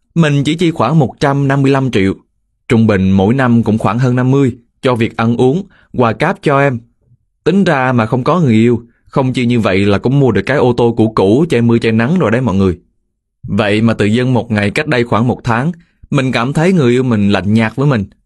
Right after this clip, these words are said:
Mình cũng đoán ra có lẽ đã có người khác, vì mình thì ở Hà Nội, còn người yêu thì đợt này về quê tránh dịch. Xa mặt cách lòng, mà người yêu mình cũng xinh,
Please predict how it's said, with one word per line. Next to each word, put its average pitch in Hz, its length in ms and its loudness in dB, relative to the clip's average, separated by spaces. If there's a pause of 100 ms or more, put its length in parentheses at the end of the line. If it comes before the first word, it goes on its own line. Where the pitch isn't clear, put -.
(280)
Mình 123 180 0
cũng 147 160 -2
đoán 165 260 0
ra 139 320 0
có 156 160 -2
lẽ 120 140 0
đã 117 100 -2
có 135 180 -2
người 123 200 0
khác, 151 280 -2 (320)
vì 131 160 -2
mình 123 260 0
thì 123 120 2
ở 120 100 2
Hà 135 220 0
Nội, 104 260 0 (380)
còn 135 200 0
người 131 100 2
yêu 147 320 4
thì 151 100 0
đợt 110 180 0
này 107 160 2
về 104 140 0
quê 123 160 2
tránh 127 200 -2
dịch. 135 160 0 (680)
Xa 110 340 -4
mặt 113 220 0
cách - 240 -6
lòng, 107 220 -2 (360)
mà 175 100 -2
người 156 180 2
yêu 185 100 2
mình 127 380 0
cũng 135 140 -2
xinh, 170 260 0